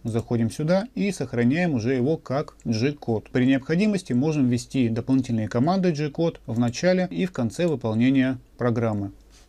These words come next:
Нажимаем экспорт G-код и указываем имя. Русские буквы не пробовал, лучше всегда писать английские или цифры.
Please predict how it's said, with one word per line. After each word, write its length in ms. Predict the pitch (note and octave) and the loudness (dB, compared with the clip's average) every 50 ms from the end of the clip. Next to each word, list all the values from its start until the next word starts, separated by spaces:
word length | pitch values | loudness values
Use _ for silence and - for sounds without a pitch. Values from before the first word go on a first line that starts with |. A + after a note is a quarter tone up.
| _ - - - _ _ _ _ _ - - | _ -20 -20 -20 _ _ _ _ _ -10 -2
Нажимаем 540 | C#3+ C#3 C3 B2 C3 C3 C3 B2 A#2+ A2+ - | 0 2 2 4 4 4 4 4 2 2 0
экспорт 340 | C3+ B2 - - C3 B2 A2+ | -2 -2 -4 -4 -4 -2 0
G-код 400 | A#2 B2 A#2+ - F3+ F#3+ F#3+ - - - - - - - - - | 0 0 0 2 0 0 0 -2 -6 -16 -20 -20 -20 -10 -4 0
и 80 | F3+ | 2
указываем 520 | E3 C#3+ A#2+ - B2 A#2+ G#2+ A2+ A#2 A#2 A#3 | 2 2 0 0 0 0 0 0 -2 -2 -2
имя. 400 | G3+ E3+ F3 F3+ F#3 F3+ D#3+ C#3 - - | 0 2 2 4 4 2 0 -4 -6 -6
Русские 400 | D3+ C3 C#3+ C#3+ - - C3 B2 | -4 -2 -2 -2 -2 -2 0 0
буквы 240 | B2+ A#2+ B2 B2 B2+ | 0 0 2 2 0
не 80 | D3 | 0
пробовал, 320 | D3 F#3 G3+ F#3 D#3+ B2+ B2 | 0 0 0 2 2 2 0
лучше 200 | D3+ D#3+ - C#3 | -2 -4 -6 -8
всегда 280 | - - A2+ A2+ C3 | -8 -6 -4 -4 -4
писать 320 | C3+ - C3 - C3+ B2+ A#2+ | -4 -6 -6 -6 -4 -4 -2
английские 560 | A2+ A2+ A2+ D3+ F#3 F#3+ - - - A#2+ D3+ | 0 0 2 2 0 0 -2 -2 -2 -2 0
или 100 | E3+ D3 | 0 -2
цифры. 400 | - - B2 A2+ - - F#2+ | -2 -4 -4 -6 -4 -8 -12